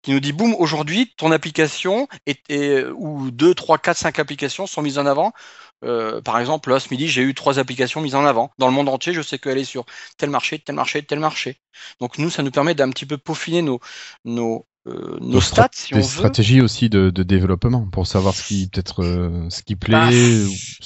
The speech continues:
Speaker 2: les marchés
Speaker 1: je
Speaker 2: où il
Speaker 1: sais
Speaker 2: faut
Speaker 1: pas.
Speaker 2: te diriger.
Speaker 1: Bah, c'est comme ça qu'on, j'en ai déjà discuté dans le podcast, que j'ai une application, euh, que je n'aime plus, mais qui s'appelle Geometrix, qui est tous les jours mise en avant dans le monde quelque part. Euh,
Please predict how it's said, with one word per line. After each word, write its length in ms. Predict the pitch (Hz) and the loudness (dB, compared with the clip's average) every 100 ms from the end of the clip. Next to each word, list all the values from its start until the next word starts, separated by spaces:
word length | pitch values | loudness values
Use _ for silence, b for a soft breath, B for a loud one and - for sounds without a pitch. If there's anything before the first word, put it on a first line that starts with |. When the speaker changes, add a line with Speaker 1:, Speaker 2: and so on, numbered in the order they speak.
| - | -4
Speaker 2:
les 120 | 107 | 2
marchés 200 | 104 104 | 4 4
Speaker 1:
je 40 | 151 | 4
Speaker 2:
où 40 | |
il 40 | 107 | 4
Speaker 1:
sais 60 | |
Speaker 2:
faut 120 | - | 4
Speaker 1:
pas. 120 | 147 156 | 2 2
Speaker 2:
te 20 | |
diriger. 360 | 160 107 123 147 _ _ _ _ 127 | 4 4 4 0 _ _ _ _ -2
Speaker 1:
Bah, 200 | 151 156 | -2 0
c'est 220 | - 165 | 0 0
comme 160 | 180 | 0
ça 220 | 160 208 185 | -2 -4 -4
qu'on, 280 | 143 139 | -6 -6
j'en 140 | 131 143 | -4 -2
ai 80 | 139 | -2
déjà 240 | 135 151 | -2 -4
discuté 300 | 147 - 160 | -4 -8 -6
dans 60 | 147 | -4
le 60 | |
podcast, 340 | 143 139 196 175 | -4 -2 0 0
que 160 | 139 127 | -4 -2
j'ai 160 | 135 | 0
une 80 | 147 | 2
application, 720 | 147 156 147 139 165 165 139 | 0 -2 -2 -2 -2 -4 -2
euh, 80 | 120 | -4
que 140 | - 117 | -6 -8
je 80 | |
n'aime 240 | 120 123 127 | -2 -2 -2
plus, 240 | - 196 | -4 -4
mais 80 | 151 | -4
qui 100 | - | -2
s'appelle 220 | 127 131 | -2 -2
Geometrix, 460 | 117 139 127 - 165 - | -2 0 -2 -4 -12 -10
qui 120 | - | -8
est 80 | 147 _ | -8 _
tous 160 | - 156 | -14 -10
les 80 | 123 | -8
jours 200 | 131 202 | -6 -6
mise 180 | 160 123 | -6 -6
en 100 | 117 | -6
avant 180 | 113 180 | -2 0
dans 160 | 151 | 0
le 60 | 131 | 0
monde 240 | 135 165 | 0 -2
quelque 220 | 156 139 151 | -2 -4 -6
part. 340 | - 127 - _ _ _ B B B B | -4 -6 -6 _ _ _ B B B B
Euh, 320 | 117 117 113 | -4 -4 -4